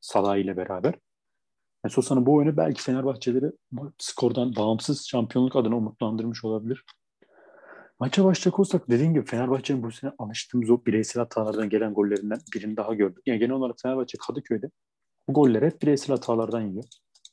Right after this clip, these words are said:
Yani bir, genelde öyle oluyor benim hatırladığım kadarıyla. Yine aynısı oldu. Ve de bu golü yani yemek isteyeceğin, ilk golü yemek isteyeceğin son takımlardan biri şu anda ligimizde. Antalyaspor'dan yedi.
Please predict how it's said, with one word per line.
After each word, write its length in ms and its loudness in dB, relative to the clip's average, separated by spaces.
Yani 160 0
bir, 100 -4
genelde 420 4
öyle 120 8
oluyor 220 4
benim 140 0
hatırladığım 340 -4
kadarıyla. 300 0
Yine 120 4
aynısı 380 -2
oldu. 300 -4
Ve 60 6
de 100 6
bu 80 0
golü 320 2
yani 360 -4
yemek 380 2
isteyeceğin, 460 0
ilk 220 0
golü 160 0
yemek 220 -2
isteyeceğin 260 -6
son 260 -4
takımlardan 580 -4
biri 120 -4
şu 200 -6
anda 140 -4
ligimizde. 480 -4
Antalyaspor'dan 720 0
yedi. 260 -4